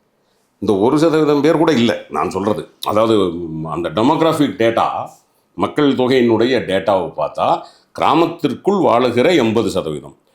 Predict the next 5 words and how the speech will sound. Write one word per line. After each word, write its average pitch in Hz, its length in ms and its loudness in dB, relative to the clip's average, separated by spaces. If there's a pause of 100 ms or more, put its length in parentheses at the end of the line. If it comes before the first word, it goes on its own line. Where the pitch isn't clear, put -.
(180)
மாவட்டத்திற்குள் 170 1120 0
வருகிற 139 320 2
அந்த 151 160 2
இருபது 120 320 2
சதவீதம், 71 460 -10